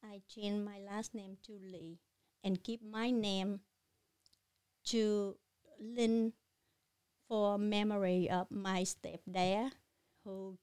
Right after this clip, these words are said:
changed my name to Lin to erase a lot of sickness in my life, because as I mentioned earlier, two point two pou-,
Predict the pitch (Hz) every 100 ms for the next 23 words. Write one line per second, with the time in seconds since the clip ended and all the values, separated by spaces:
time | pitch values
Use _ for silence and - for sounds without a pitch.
0 | - 214 202 202 196 185 185 185 190 190
1 | - 185 180 185 190 185 - _ _ _
2 | _ _ _ _ - 220 196 190 185 185
3 | - _ _ _ _ _ _ _ _ _
4 | _ _ _ _ _ 214 190 196 190 208
5 | - - 190 180 208 190 - 208 220 196
6 | 185 202 190 190 185 180 185 190 208 202
7 | _ 202 190 196 - - _ _ 196 -
8 | 208 208 220 220 - 202 190 196 202 208
9 | 180 185 190 _ _ _ 233 226 - 233
10 | 214 - 220 214 _ 226 214 220